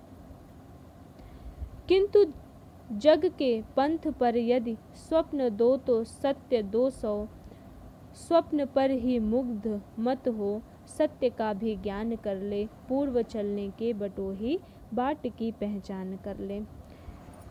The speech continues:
कवि आगे कहता है कि, अ, कारण ये है कि, अ, न-, स्वप्न व कल्पनाएं जीवन में बहुत कम है, उनके सामने यथार्थ सत्य जो है वो अनगिनत है।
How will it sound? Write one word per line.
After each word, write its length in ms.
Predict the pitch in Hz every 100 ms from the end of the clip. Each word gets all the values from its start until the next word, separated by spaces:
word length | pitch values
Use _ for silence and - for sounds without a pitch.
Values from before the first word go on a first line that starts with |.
| -
कवि 220 | 339 392
आगे 300 | 311 262 320
कहता 380 | 320 277 247 262
है 260 | 254 294
कि, 280 | 302 320 330
अ, 40 | 277 233 240 240 247 - - - - - - - - - - - - - - - - - - - -
कारण 320 | 269 277 392
ये 220 | 381 330
है 240 | 311 254 254
कि, 260 | 302 311
अ, 60 | 262
न-, 400 | 240 247 247 254 - - -
स्वप्न 580 | 240 247 - 311 311 339
व 180 | 330 320
कल्पनाएं 640 | 277 247 247 240 247 269
जीवन 300 | 254 233 240
में 220 | 254 269
बहुत 320 | 214 214 233 -
कम 200 | 233 220
है, 200 | 220 254 - -
उनके 300 | 247 240 285
सामने 360 | 269 233 226 233
यथार्थ 600 | 220 208 - 220 240 247
सत्य 460 | - 277 277 285
जो 160 | 220 220
है 140 | 226
वो 140 | 226 254
अनगिनत 680 | - 247 233 208 196 190 214
है। 380 | 202 220 -